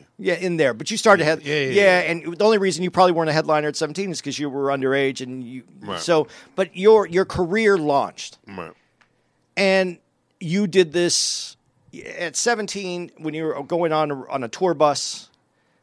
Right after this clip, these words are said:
Speaker 1: What you're doing, you're not the same age as the rest of the people on the bus.
Speaker 2: Right.
Speaker 1: You're, uh, you're in a different category in, in, in the showrooms where you're the, you're the kid and these are the adults. And so you were, you were coming up all by yourself,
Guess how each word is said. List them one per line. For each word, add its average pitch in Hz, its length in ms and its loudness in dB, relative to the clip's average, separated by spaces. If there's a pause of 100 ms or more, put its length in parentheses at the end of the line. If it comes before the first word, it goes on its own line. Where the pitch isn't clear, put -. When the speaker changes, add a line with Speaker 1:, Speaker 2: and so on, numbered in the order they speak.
Speaker 1:
What 139 140 -10
you're 147 80 -8
doing, 151 220 -2
you're 151 180 -4
not 175 420 -2
the 131 80 -10
same 160 240 -4
age 147 180 -2
as 123 100 -12
the 120 60 -8
rest 120 180 -8
of - 40 -20
the 107 60 -20
people 110 300 -12
on 104 100 -10
the 98 40 -12
bus. - 440 -16 (440)
Speaker 2:
Right. 98 140 -16
Speaker 1:
You're, 175 580 2
uh, 143 280 0
you're 143 340 -2
in 156 160 -4
a 143 60 -4
different 151 400 -4
category 131 640 -2
in, 117 560 -14
in, 101 80 -16
in 123 160 -14
the 117 60 -8
showrooms 123 540 -2
where 120 100 -2
you're 135 200 -4
the, 127 180 -12
you're 135 160 -4
the 120 80 -12
kid 135 380 -2
and 110 220 -14
these 123 180 -10
are 123 40 -16
the 117 120 -8
adults. 120 480 -4 (500)
And 131 300 -10
so 165 140 -2
you 160 260 -2
were, 185 380 2
you 160 200 -6
were 240 120 -4
coming 160 340 -4
up 139 180 -2 (100)
all 190 180 6
by 196 160 6
yourself, 139 480 -2